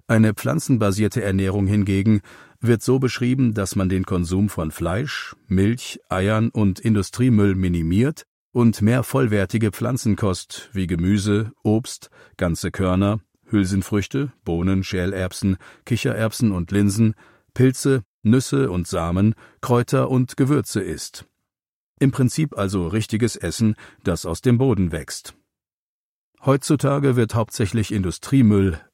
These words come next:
Junkfood, gegessen. Firmen entwickeln bewusst Produkte, von denen man möglichst viel isst, sodass sie möglichst viel Geld einnehmen, und die Industrie produziert nur zu gern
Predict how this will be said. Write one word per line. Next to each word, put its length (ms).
Junkfood, 800
gegessen. 540
Firmen 420
entwickeln 460
bewusst 320
Produkte, 500
von 220
denen 260
man 160
möglichst 460
viel 260
isst, 380
sodass 320
sie 80
möglichst 480
viel 160
Geld 280
einnehmen, 560
und 360
die 80
Industrie 480
produziert 640
nur 160
zu 180
gern 340